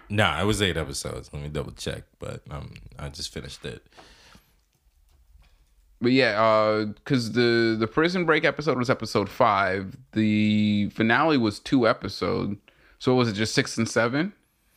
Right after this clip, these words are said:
Speaker 2: I
Speaker 1: Yeah,
Speaker 2: guess?
Speaker 1: it's eight episodes. The, um, uh, uh, episode six was The Prisoner, and, uh, episode seven was The Sin.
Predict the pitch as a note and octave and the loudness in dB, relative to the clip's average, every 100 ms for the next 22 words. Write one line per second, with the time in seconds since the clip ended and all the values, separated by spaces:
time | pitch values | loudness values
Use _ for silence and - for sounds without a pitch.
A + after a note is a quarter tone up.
0 | - - - - G#2 G#2+ C#3 A#2+ B2 B2 | -18 -16 -14 0 2 4 2 0 -2 0
1 | A2+ G#2+ - F2+ - C#2+ - - - F2 | 2 0 -2 -4 -4 -8 -10 -14 -10 -2
2 | F#2 F#2 F2+ E2+ D#2 D#2+ - _ - D#2+ | 0 2 0 -4 -8 -10 -14 _ -8 -6
3 | D#2+ E2 - D#2+ D#2+ E2 - - - - | -4 -6 -8 -8 -6 -6 -8 -12 -12 -2
4 | B2+ C3+ C3+ - - C3 C#3+ G#2 F2 F2+ | 0 2 0 -2 -2 -2 -4 -6 -6 0
5 | - G#2+ A2+ C3+ D3 _ _ _ _ _ | 0 0 -2 -4 -6 _ _ _ _ _
6 | _ _ - F2 E2+ D#2 D#2 D2+ C2+ D#2+ | _ _ -6 -2 -2 -4 -4 -4 -6 -8
7 | E2 F#2 E2 - G2 F2+ F2+ D#2 C2+ C#2+ | -6 -4 -4 -2 -2 -2 -6 -8 -10 -8
8 | - F2 F2 E2 | -4 -4 -4 -8